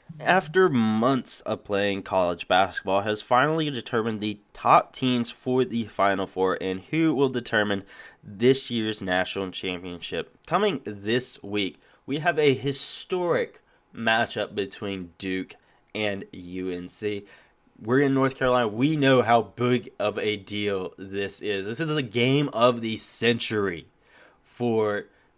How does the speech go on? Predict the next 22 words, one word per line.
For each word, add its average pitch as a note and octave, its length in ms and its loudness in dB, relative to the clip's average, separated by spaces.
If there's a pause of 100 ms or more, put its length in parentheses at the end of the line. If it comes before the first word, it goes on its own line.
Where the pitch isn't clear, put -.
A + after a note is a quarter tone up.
(160)
North A2+ 340 -2
Carolina G2+ 540 4
sports - 400 -6
fans, F2 240 -8
especially C3 480 4
for G#2 160 -4
Duke G#2 360 -6
and G2 160 -6
U G2 80 0
N F#2 120 -2
C B2+ 220 -4
fans. A#2+ 360 2 (240)
And C#3+ 280 0
bet D#3 180 6
online A#2 500 4
dot G#2 300 6
net F#2+ 280 -4
is E3+ 240 2
your A3 120 2
number C#3+ 340 0
one D3 180 0
source G#2 300 0